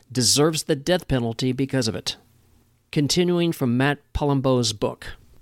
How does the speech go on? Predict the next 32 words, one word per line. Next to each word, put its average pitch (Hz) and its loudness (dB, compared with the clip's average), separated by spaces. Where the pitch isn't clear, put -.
George 151 0
Soros 151 2
backed 135 -2
Aramis 151 2
Ayala 131 2
to - -10
become 117 -2
Orlando's 131 0
state 123 0
attorney 135 0
for 123 -2
the 113 0
Ninth 127 0
Judicial 123 0
Circuit - -2
Court 113 -2
of 127 -2
Florida, 117 0
donating 135 2
one 143 0
point 135 -2
four 147 0
million 143 2
dollars 127 0
towards 127 -2
that 117 -2
goal. 107 0
In 151 4
lieu 254 2
of 190 -2
actual 175 0
consequences, 117 -2